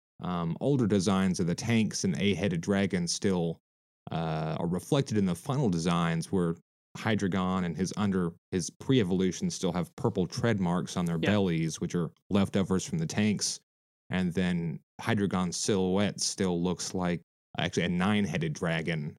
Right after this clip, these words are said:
Speaker 1: uh, w-, as Sugimori puts it, one better than Orochi.
Speaker 2: <laughs>
Speaker 1: But, uh,
Speaker 2: Yeah.
Speaker 1: yeah, it's just fun to go through all those, those old magazines and, you know, I'll send it off to the translator, kinda cross my fingers that something good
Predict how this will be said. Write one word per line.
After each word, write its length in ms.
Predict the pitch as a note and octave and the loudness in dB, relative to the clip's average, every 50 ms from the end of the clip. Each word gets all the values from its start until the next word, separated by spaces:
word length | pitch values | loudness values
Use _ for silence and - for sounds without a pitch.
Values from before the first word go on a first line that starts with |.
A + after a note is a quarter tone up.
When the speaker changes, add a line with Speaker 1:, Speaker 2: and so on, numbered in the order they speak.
| _ - | _ -8
Speaker 1:
uh, 80 | F2 F2 | -6 -4
w-, 220 | D#2+ E2 D#2+ - - | -4 -4 -4 -4 -6
as 220 | E2+ E2 - - - - | -6 -6 -6 -8 -8 -8
Sugimori 580 | - - A2 F2 F#2 F2+ F2+ F2+ F2 E2+ D#2+ | -2 0 0 0 2 0 0 0 0 0 0
puts 180 | - G2 E2+ G2+ | 0 -2 -2 -2
it, 120 | E2 - | -2 -4
one 320 | F2 F2+ G2 F#2+ F#2 F2 D#2+ | -2 -2 0 0 0 0 0
better 300 | G2 F#2 F2 E2+ E2 D#2 | 0 0 0 0 -2 -2
than 260 | D#2+ D#2+ D#2 D#2 - - - | -4 -4 -6 -8 -10 -8 -4
Orochi. 560 | F2+ F2+ F2 E2 D#2+ - - E2 D#2+ E2 - - _ _ _ _ _ _ _ _ _ _ _ _ _ _ - | -4 -2 -2 -4 -6 -6 -6 -6 -6 -6 -10 -12 _ _ _ _ _ _ _ _ _ _ _ _ _ _ 2
Speaker 2:
<laughs> 680 | F3 - - - - - A#3+ - - - - - - - _ _ _ _ _ - C#4+ - - | 2 4 4 4 4 6 4 4 2 0 -2 -6 -12 -16 _ _ _ _ _ -12 -10 -4 -2
Speaker 1:
But, 300 | F2+ F2+ - - - - | 0 0 0 -2 -2 0
uh, 240 | G2 F#2 F#2 F2+ D3 | 0 2 2 2 2
Speaker 2:
Yeah. 220 | C3+ C3 D#3+ - - _ _ _ _ | 2 2 0 -2 -8 _ _ _ _
Speaker 1:
yeah, 100 | C4+ A3 | 0 2
it's 100 | D3 - | 2 2
just 180 | - - - - | 2 0 0 0
fun 140 | B2 A#2 A2 | 2 2 2
to 40 | G2+ | 4
go 160 | G#2+ A2 G#2+ | 4 2 2
through 240 | G#2+ - B2 A2+ G#2 | 2 2 2 2 2
all 80 | G2 | 4
those, 420 | F#2 G2 F#2+ F#2+ F2 - - - - - _ _ _ _ _ - _ _ | 2 2 2 0 0 -2 -6 -6 -10 -14 _ _ _ _ _ -20 _ _
those 340 | - G2+ F#2+ F2+ E2 - - - | 0 2 2 2 0 -4 -6 -2
old 240 | - G#2 G#2 G2+ F2+ | 0 2 2 2 2
magazines 760 | G2+ G#2 G#2 G2+ G#2+ F#2 F2 G#2+ G#2 G2+ G#2 G2+ F2 - - | 2 2 4 4 2 2 2 2 2 2 2 2 0 0 0
and, 240 | F#2 F2+ F2 E2 - | 0 0 0 0 0
you 100 | G2+ G2+ | 0 0
know, 100 | F#2 D2 | 0 0
I'll 180 | C#2 D#2+ E2 D2+ | -2 -2 -2 -2
send 280 | - - - A#2 G#2 | 0 0 2 2 2
it 80 | F#2+ F#2+ | 2 2
off 220 | F#2+ F#2 F2+ - | 2 0 -2 -2
to 100 | - - | -4 -4
the 240 | F2+ F#2 F2+ E2+ E2 - _ _ _ _ _ _ | -2 0 -2 -2 -2 -6 _ _ _ _ _ _
translator, 600 | - - A2+ G2+ G#2 G#2 F#2 G#2 G2+ G2+ G2 F#2+ F2+ | -4 0 2 2 2 2 2 2 2 4 2 2 0
kinda 200 | - G#2 F2 E2+ | 0 -2 -2 -2
cross 320 | - - G#2 G2 F2+ - | 0 0 0 0 0 0
my 80 | G2 F2+ | -2 -2
fingers 420 | - - G2 F#2+ F#2 F#2 F#2 E2+ | 0 0 0 2 2 2 2 2
that 120 | F2 E2+ - | 0 -2 -2
something 380 | - G#2+ F#2 - F2+ F2 F2+ | 0 0 0 0 0 0 0
good 280 | E2 F#2+ G2 F#2+ F2+ | 2 2 2 2 0